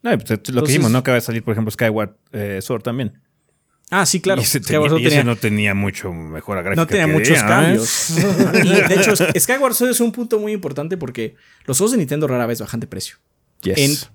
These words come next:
Speaker 2: por parte de Nintendo. Estamos hablando, o sea, Nintendo como entidad no los baja de precio. Obviamente las tiendas sí los logran a bajar. Skyward Sword fue un juego que bajó de precio muy rápidamente. Zelda Breath of the Wild sigue estando igual de caro que cuando salió.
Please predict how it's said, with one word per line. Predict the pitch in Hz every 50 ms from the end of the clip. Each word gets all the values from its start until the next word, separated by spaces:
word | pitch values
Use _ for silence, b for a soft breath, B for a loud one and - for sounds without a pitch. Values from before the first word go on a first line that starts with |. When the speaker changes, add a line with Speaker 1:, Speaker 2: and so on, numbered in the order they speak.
| - - _
Speaker 2:
por | _ 160 151 135
parte | - 185 180 185 - 220
de | 220 202
Nintendo. | 151 127 110 - 104 98 - - _ _
Estamos | _ 151 151 143
hablando, | 143 139 127 123
o | 123
sea, | 135 131
Nintendo | 127 127 127 123 139 147 156 165 180 185 175
como | - 117 120
entidad | 113 - - 143 135 123 127
no | 135 123
los | 120 117
baja | 120 117 - 120
de | 117
precio. | - 90 - - B B B B B B B B
Obviamente | 143 139 147 143 143 139 143 170
las | 160 127 - - -
tiendas | - 139 120 113 113 135 147 - - - _
sí | - - - 160 180
los | 226 220 175
logran | 139 110 113 110 110 123
a | 131
bajar. | 143 143 - 240 - _ b b b b b b b b b -
Skyward | - - 190 190 190 190 196 180 -
Sword | - 185 175
fue | - - 175
un | 160
juego | - 170 170 156
que | - 156 139
bajó | 135 143 139 101 - 160
de | 156
precio | 143 - 151 135 - 165 147 - _ _ _
muy | - 185 190 208 233 240 240 233
rápidamente. | 196 165 160 - 170 156 147 156 170 160 - - _ _ _ _ _ _ _ _ _ _ _ _ _ _ _ _ _ _ _ _ _ _ _ _ _ _ _ _ -
Zelda | - - 208 254 269 269 240
Breath | 233 240 240
of | 254 226
the | 220
Wild | 170 175 196 220 196
sigue | - - 226 202 214 214 208 - _ -
estando | 151 135 - 165 170 175 175 165
igual | 151 139 147 156 151
de | 151
caro | 143 151 143 147 139
que | 131 120
cuando | 120 113 104
salió. | - - 90 80 -